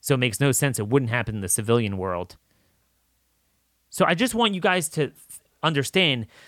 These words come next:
the notion that something this big could happen and we would necessarily know about it is not true. Because we have so much going on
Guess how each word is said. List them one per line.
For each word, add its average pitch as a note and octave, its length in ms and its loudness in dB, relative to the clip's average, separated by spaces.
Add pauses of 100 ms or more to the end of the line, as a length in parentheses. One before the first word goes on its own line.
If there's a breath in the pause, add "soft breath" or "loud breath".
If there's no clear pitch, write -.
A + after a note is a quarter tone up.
(100)
the D3+ 120 2
notion G3 520 2
that E3 160 0
something D#3+ 520 0
this A#2 440 0 (180)
big E3+ 300 0
could C3 200 -4
happen D3+ 400 -4
and C3+ 200 -4
we C3+ 80 0
would B2+ 180 -2
necessarily C3+ 640 0
know B2 300 4
about F2+ 280 -2
it F2 160 -14 (840)
is B2 140 -4
not C3 180 -2
true. C3 280 -4 (1500)
Because F3+ 500 0
we F3+ 100 4
have D3+ 160 2
so D3+ 160 2
much B2 200 -2
going A2+ 240 -2
on F2+ 280 -6